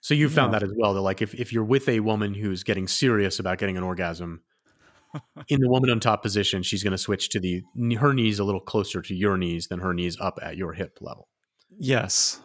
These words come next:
Speaker 2: I think in general. I really do need to start keeping a chart of all this.
Speaker 1: Definitely.
Speaker 2: So I can speak with, with certainty about these kinds of things instead of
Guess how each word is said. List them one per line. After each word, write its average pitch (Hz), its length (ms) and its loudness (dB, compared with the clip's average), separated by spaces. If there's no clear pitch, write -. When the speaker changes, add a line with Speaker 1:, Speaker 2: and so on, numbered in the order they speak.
Speaker 2:
I 127 100 -8
think - 580 -8
in - 140 -6
general. 92 540 -2
I - 60 0
really 185 260 4
do 131 160 4
need 110 160 2
to 101 80 -2
start - 400 0
keeping 95 320 -6
a - 40 -8
chart - 380 -6
of - 100 -12
all - 140 -6
this. - 420 -8
Speaker 1:
Definitely. 78 460 -6
Speaker 2:
So - 160 -6
I - 40 -6
can 95 140 -10
speak - 420 0
with, - 280 -6
with 107 140 -4
certainty 101 680 0
about - 240 -4
these - 160 -4
kinds - 200 -6
of - 80 -8
things 98 280 -4
instead 101 280 -6
of 95 280 -8